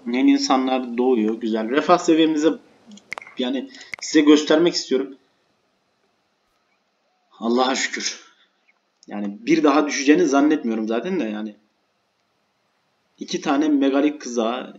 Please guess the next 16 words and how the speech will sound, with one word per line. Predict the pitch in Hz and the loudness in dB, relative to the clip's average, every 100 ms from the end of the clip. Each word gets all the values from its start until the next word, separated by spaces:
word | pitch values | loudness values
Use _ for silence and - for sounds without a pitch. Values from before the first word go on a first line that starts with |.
| - | -10
e, | 110 120 | -8 -8
bir | 143 | -6
tane | 135 131 | -4 -4
yük | 127 131 - | -6 -8 -6
arabamız | 123 123 123 120 107 | -4 -4 -4 -6 -8
var. | 113 - | -8 -8
Dokuz | 120 - - | -10 -10 -14
tane | 110 110 | -10 -10
kızağımız | 113 113 110 107 110 113 - | -12 -12 -8 -8 -8 -10 -12
falan | 104 107 101 | -10 -10 -10
var. | 120 - _ _ _ - - - - - - _ _ _ _ _ _ _ _ _ _ _ _ _ _ _ _ _ _ _ _ _ _ _ _ _ _ _ _ | -14 -18 _ _ _ -16 -16 -14 -12 -10 -12 _ _ _ _ _ _ _ _ _ _ _ _ _ _ _ _ _ _ _ _ _ _ _ _ _ _ _ _
Kurtulmuş | - 127 - 135 127 - | -10 -8 -6 -6 -4 -2
et | 147 - | -2 -2
çürüdü. | 135 127 113 | -2 0 -2
Çürür | - 190 208 | -2 0 0
tabi. | - 104 101 | 0 -4 -6